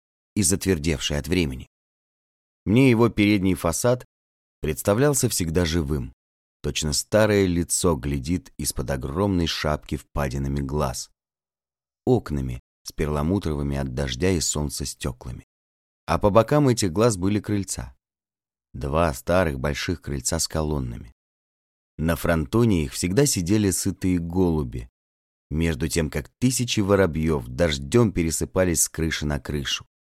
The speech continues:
И уютно чувствовал себя гость в этом гнезде под бирюзовым осенним небом.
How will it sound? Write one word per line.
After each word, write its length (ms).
И 160
уютно 640
чувствовал 540
себя 300
гость 380
в 100
этом 320
гнезде 720
под 140
бирюзовым 760
осенним 640
небом. 500